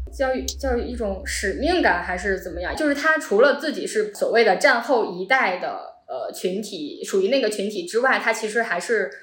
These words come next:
呃，比较特殊的一个，呃，群体的后代。然后这种使命感，呃，来写作这样一本书呢？因为之前界面文化好像发过和娜塔莎·沃丁的对谈，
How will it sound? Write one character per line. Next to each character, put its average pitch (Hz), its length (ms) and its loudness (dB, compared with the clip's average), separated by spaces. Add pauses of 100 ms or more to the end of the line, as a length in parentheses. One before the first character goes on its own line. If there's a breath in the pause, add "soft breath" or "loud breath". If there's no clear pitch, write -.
(140 loud breath)
呃， 202 140 -2
比 196 140 -8
较 220 200 2
特 269 240 6
殊 330 220 0
的 214 120 4
一 190 120 2
个， 180 340 2 (200 loud breath)
呃， 190 120 0
群 196 240 -2
体 - 140 0
的 - 120 0
后 247 220 4
代。 233 280 4
然 196 140 0
后 233 140 0
这 294 160 -2
种 147 380 -2 (140 soft breath)
使 - 280 -2
命 277 240 4
感， 95 380 -2
呃， 180 120 -10 (300)
来 170 180 -4
写 175 240 -4
作 185 200 -4
这 185 100 -8
样 175 200 -2
一 180 60 -8
本 180 200 -6
书 175 300 -14
呢？ 127 180 -12 (120)
因 214 120 0
为 214 220 -2 (180 loud breath)
之 240 160 -8
前 190 680 -2 (100)
界 277 160 4
面 277 140 4
文 190 180 -2
化 285 220 2
好 175 100 -6
像 185 240 -2
发 254 340 2
过 233 540 0
和 175 220 -2
娜 196 140 0
塔 170 120 -6
莎· 190 200 0
沃 190 100 -2
丁 214 160 -6
的 185 120 -2
对 185 200 0
谈， 170 520 -4